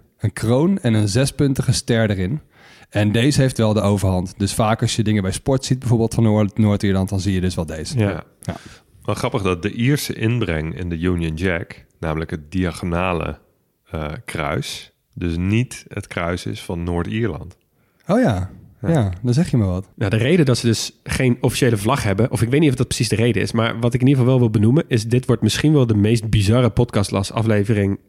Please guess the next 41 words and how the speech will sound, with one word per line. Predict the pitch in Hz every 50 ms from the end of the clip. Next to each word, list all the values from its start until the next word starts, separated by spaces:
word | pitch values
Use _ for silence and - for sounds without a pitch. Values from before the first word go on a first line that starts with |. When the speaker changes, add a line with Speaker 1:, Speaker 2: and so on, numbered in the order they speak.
| _
Speaker 2:
eh, | - 107 104 101 101
staatkundig | 110 - - 120 107 - - - 117 135 151 - -
gezien. | 147 - 165 220 302 - - - - - - - - -
Want, | - 120 113 113 120 113 113 - _ _
eh, | - 117 113 113 110 117 -
vanwege | - - 131 117 117 127 151 143 - 120 107 107 -
de | 120 110 107
troubles, | - - 117 107 101 107 104 - -
vanwege | - 107 107 117 123 113 117
de | 117 104 101
politieke | - 113 101 101 - 110 - 110
moeilijkheid, | 104 104 101 98 107 101 98 -
vanwege | - 104 107 117 120 - - -
alles | 120 120 120 107 92 - - - - - - -
wat | 123 110 -
er | 113
lastig | 107 127 135 - - -
is, | 170 196 - - - - - - - - -
is | - 135 135
het | 143
dus | 135 117 -
geen | - - - - 135 139 160 196 226 233 -
algemeen | - 127 160 151 - 139 123 123 135 156 160 -
aanvaarde | 135 131 131 127 110 113 120 127 131 123 -
term | - 123 120 131 151 151
om | 131 120
te | - 120
beschrijven | 107 104 110 - - - 117 117 135 131 120 110
wat | 101 120 117 -
Noord-Ierland | 123 117 120 123 113 - - 120 117 117 110 101 - - _ _ -
echt | 120 120 127 - - -
is. | 107 98 - - - - _ _ - _ _
Een | - 107 101
regio, | 98 110 113 110 104 - 113 107 101 101 -
een | 107 104
provincie, | - - 104 - - 117 107 104 - - 117 -
een | 113 104
land | 104 104 104 98 101 101 -
of | - - -
iets | - -
anders. | 113 98 95 92 - -